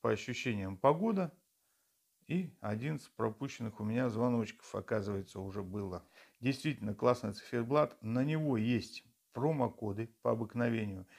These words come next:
И раздаваться они будут, естественно, э, за лайк этому видео и комментарий. В комментарии нужно написать,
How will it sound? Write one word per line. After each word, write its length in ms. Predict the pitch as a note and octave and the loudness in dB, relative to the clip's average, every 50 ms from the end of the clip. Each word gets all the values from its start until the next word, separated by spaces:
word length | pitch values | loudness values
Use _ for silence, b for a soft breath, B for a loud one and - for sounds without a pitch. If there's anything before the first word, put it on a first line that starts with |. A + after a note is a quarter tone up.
| B B B B B | B B B B B
И 180 | - E3 F3 - | 0 0 2 2
раздаваться 600 | - B2 B2+ B2 A#2 B2+ C#3 E3 F3 E3+ - - D3+ | 2 2 2 2 4 4 6 6 6 4 4 2 0
они 140 | C#3+ D3 D3 | 2 0 0
будут, 460 | C3+ C3+ C#3 C3+ B2+ A#2+ - - - - | 0 0 0 0 0 -2 -6 -10 -16 -10
естественно, 1040 | - G2+ G#2+ G#2+ G#2 - - - D#3 D3+ - - - C3 B2+ C3+ C3+ C3 B2+ A2+ - _ _ _ _ _ - - b b b b b b b b b b b b b b b b b b b b b b _ _ _ - | -6 -4 -4 -4 -4 -4 -2 0 0 0 -2 -4 -4 -4 -2 0 0 0 -2 -2 -6 _ _ _ _ _ -20 -20 b b b b b b b b b b b b b b b b b b b b b b _ _ _ 2
э, 260 | A2 A#2 B2+ C3 B2+ A2+ | 6 8 10 10 10 8
за 380 | G#2 A2 C3+ C#3+ B2+ A2+ G#2+ G2 | 8 8 8 10 10 10 6 4
лайк 420 | A2+ A#2+ B2+ C3 A#2+ G#2+ G2+ - - _ _ - | 2 6 8 8 8 8 6 0 -12 _ _ -2
этому 360 | C3+ A#2+ A2 - G#2+ G#2+ A2 | -2 -2 0 0 0 0 0
видео 540 | A#2 B2+ F3 F3+ E3+ E3+ D#3 D3 C#3+ C3 A#2 - - | 0 0 0 0 2 4 6 6 4 4 0 -6 -6
и 220 | - - D#3 F3+ D#3+ | -2 0 2 2 0
комментарий. 840 | - - - A#2 A2 A2+ A#2 A2+ G#2 - A#2 A2 G#2 G#2 F#2+ - - | -2 -2 -2 0 0 2 0 0 2 2 2 2 2 0 -4 -8 -12
В 80 | - | -12
комментарии 560 | - - A2 A#2+ B2 B2+ - E3+ F3 E3+ D3 | -6 -2 0 0 0 2 4 4 4 4 2
нужно 320 | B2+ A#2+ B2+ C3+ B2+ B2 A#2+ | 0 0 0 0 0 0 0
написать, 760 | A#2+ B2 A#2+ - D3 C3 - - G#2+ G2+ G2 - - - | 0 0 0 -2 -4 -2 2 2 2 2 0 -4 -10 -18